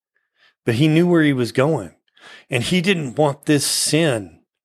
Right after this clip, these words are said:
accounted against these people. He wanted these people to have the same opportunity that he had for salvation. And the love of God in his heart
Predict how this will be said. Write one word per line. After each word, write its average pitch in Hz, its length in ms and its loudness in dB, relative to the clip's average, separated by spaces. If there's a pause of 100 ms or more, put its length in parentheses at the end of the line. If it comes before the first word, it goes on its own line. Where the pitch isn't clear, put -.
(120)
accounted 139 600 -2
against 123 500 -2
these 123 220 -4
people. 160 420 -2
He 113 140 -6
wanted 147 320 0
these 170 200 -4
people 127 320 0
to 113 60 0
have 110 140 0
the 107 80 -4
same 147 340 -2
opportunity 117 680 -2
that 104 160 -6
he 143 260 -2
had 95 500 -10 (600)
for - 140 -6
salvation. 127 800 -2 (2000)
And 131 160 -2
the 117 80 2
love 123 380 0
of 139 160 -2
God 120 280 0
in 110 120 -4
his 139 240 -4
heart - 600 -6